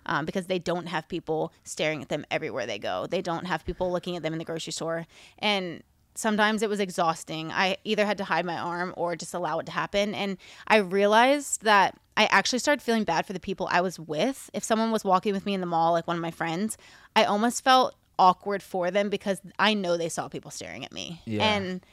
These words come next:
Speaker 1: I kind of started to f-, have these feelings, like,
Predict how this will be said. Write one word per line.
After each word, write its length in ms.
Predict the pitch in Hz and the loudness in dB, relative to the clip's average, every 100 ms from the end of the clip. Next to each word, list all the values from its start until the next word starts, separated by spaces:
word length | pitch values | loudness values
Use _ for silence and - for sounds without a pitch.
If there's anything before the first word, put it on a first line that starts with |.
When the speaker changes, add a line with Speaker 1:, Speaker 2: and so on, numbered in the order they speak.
| _ _ _ - | _ _ _ -2
Speaker 1:
I 140 | 220 | 0
kind 260 | - 226 226 | 0 -2 -2
of 80 | 226 | 0
started 320 | 247 240 247 | 0 0 -2
to 400 | - 220 196 185 _ _ _ _ _ _ | 0 2 2 0 _ _ _ _ _ _
f-, 280 | - - - _ - | -20 -20 -20 _ -4
have 240 | 233 226 | 2 2
these 160 | 233 - | 2 0
feelings, 440 | 220 226 226 214 | 0 2 0 0
like, 220 | 208 190 | 0 -2